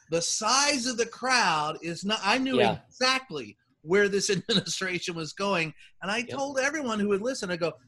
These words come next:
Speaker 1: "You cannot believe a word that's come out of them about anything ever."
Speaker 2: Yeah.
Speaker 1: And,
Speaker 2: Right.
Speaker 1: um, it, it's gone, and, and they've been true to form ever since. If it's,
Speaker 2: Mm-hmm.
Speaker 1: it, he's,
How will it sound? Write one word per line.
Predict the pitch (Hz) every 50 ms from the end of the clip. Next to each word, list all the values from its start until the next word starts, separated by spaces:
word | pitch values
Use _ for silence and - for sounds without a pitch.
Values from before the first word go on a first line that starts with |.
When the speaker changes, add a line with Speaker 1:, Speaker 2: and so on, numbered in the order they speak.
| _ _ _
Speaker 1:
"You | - 170
cannot | - - 180 185 185 180 165 -
believe | 156 170 175 175 170 156
a | 156
word | 147 143 143 165 180 196 202 190
that's | 202 - -
come | - - 190 175 165
out | 151 160 160 165 165
of | 160 156
them | 160 160 156 - 151
about | 143 - 147 139 139 - - _ _ _ -
anything | 147 147 147 135 127 120 117 _ - 113 104 101 95 - _ _ -
ever." | 135 135 123 104 98 92 - - 98
Speaker 2:
Yeah. | 90 85 - _ _ _ _ _ _ _ _ _ _ -
Speaker 1:
And, | 147 147 143 127 104
Speaker 2:
Right. | 95 90 90 -
Speaker 1:
um, | 143 139 143 143 139 131 135 - -
it, | 135 139 - _
it's | 156 156 151 - -
gone, | 143 165 165 170 175 170 147 156
and, | 170 165 139
and | 151 165 170 156 147 147 131
they've | 160 156 151 151 139
been | 151 165 151 147
true | - - - 160 160
to | 170
form | 170 - 202 226 262 269 233 202 190 175 - _ -
ever | 139 151 160 175 175
since. | - - 240 269 262 175 - - - - _ _ _ _ _ _ _ -
If | 139 147 147 -
it's, | 160 151 120 117 110 -
Speaker 2:
Mm-hmm. | 156 180 - - _ -
Speaker 1:
it, | 160 160 - _ _ _ _ _ _
he's, | 127 - - 160 208 233 202 175 -